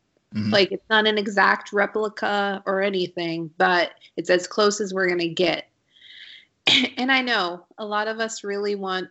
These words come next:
Speaker 2: the Phoenix storyline. Selfishly, I really want someone to do Rogue and Gambit right.
Speaker 1: Right. <laughs>
Speaker 2: We've talked about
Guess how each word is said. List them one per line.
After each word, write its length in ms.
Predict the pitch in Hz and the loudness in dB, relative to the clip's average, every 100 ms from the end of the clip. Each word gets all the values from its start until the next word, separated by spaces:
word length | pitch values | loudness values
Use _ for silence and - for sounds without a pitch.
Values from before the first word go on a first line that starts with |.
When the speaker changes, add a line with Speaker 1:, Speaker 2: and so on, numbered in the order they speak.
| - | -12
Speaker 2:
the 80 | 185 | -12
Phoenix 480 | 202 202 196 - | -8 -4 -4 -6
storyline. 600 | - 196 196 190 190 190 190 _ _ _ _ - | -4 -2 -2 0 0 -2 -6 _ _ _ _ -20
Selfishly, 1120 | - 247 262 262 277 277 277 277 285 285 - _ _ - | 2 4 4 2 2 2 0 2 2 0 -4 _ _ 0
I 80 | 254 | 2
really 360 | 269 302 320 | 6 6 6
want 280 | 302 269 - | 6 2 -2
someone 400 | - 233 233 233 | -8 -8 -4 -4
to 120 | 226 220 | -4 -6
do 260 | 208 208 | -4 -6
Rogue 400 | 196 190 185 190 | -2 0 0 0
and 220 | 190 190 180 | -2 -4 -4
Gambit 560 | 175 175 170 151 - - | -2 -2 -2 -2 -4 -10
right. 580 | 151 190 185 - - - - - - | -8 -2 -2 -2 -6 -4 0 2 2
Speaker 1:
Right. 560 | 831 880 - - 170 - 762 - - | 4 6 4 4 2 0 -2 -4 -6
<laughs> 120 | - 269 | -4 2
Speaker 2:
We've 240 | 277 269 | 2 2
talked 440 | 262 247 302 - | 4 6 6 2
about 320 | 381 392 392 | -4 0 0